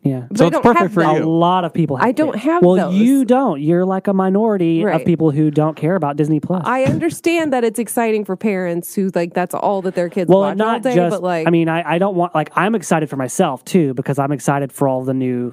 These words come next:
Speaker 1: Marvel content and all the Star Wars content. Plus, there's, like, there's an anime, there's gonna be anime, new animated series on there. Like, you know,
Speaker 3: I'm
Speaker 1: there's a, there's one called What If, which is, like, an animated series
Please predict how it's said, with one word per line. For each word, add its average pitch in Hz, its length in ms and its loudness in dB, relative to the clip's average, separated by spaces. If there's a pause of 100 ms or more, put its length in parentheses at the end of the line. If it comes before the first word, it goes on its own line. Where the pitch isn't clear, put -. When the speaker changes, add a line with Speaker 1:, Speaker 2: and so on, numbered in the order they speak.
(120)
Speaker 1:
Marvel 143 320 0
content 135 460 -6
and 135 80 -8
all 120 120 -4
the 120 60 -6
Star 131 240 -2
Wars 127 120 -6
content. 131 360 -6
Plus, 185 200 0
there's, 165 200 -2
like, 151 280 -2
there's 139 220 -2
an 131 140 -6
anime, 170 420 0
there's 147 140 0
gonna 135 120 -2
be 135 80 -6
anime, 170 420 0
new 156 180 4
animated 151 380 -2
series 156 420 0
on 151 180 0
there. 147 320 -2
Like, 123 380 -8 (460)
you 135 120 2
know, 131 80 4
Speaker 3:
I'm 131 340 -2
Speaker 1:
there's 147 220 2
a, 151 60 2
there's 147 260 0
one 165 180 2
called 151 220 0
What 143 240 2
If, 151 300 -2
which 147 160 2
is, 131 140 -6
like, 135 280 -2
an 143 100 -4
animated 139 420 -2
series 143 420 -2